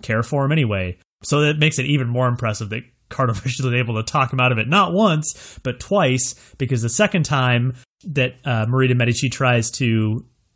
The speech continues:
get the king to kick Richelieu out of court, it's actually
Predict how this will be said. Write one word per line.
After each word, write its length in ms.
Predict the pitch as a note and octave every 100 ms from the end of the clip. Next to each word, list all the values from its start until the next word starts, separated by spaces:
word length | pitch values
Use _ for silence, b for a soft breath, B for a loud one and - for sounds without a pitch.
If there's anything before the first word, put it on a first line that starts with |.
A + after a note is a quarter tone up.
| _ D#3+ -
get 180 | B2+ A2
the 80 |
king 320 | A#2 C3+ B2 A#2
to 120 | -
kick 420 | G#2+ - A#2+ - -
Richelieu 460 | C#3+ B2+ - B2+ A#2+
out 120 | A2
of 100 | G#2
court, 480 | - F#3 D#3+ C3 - _ -
it's 160 | C3+ D#3+
actually 540 | E3 - C3+ B2 A#2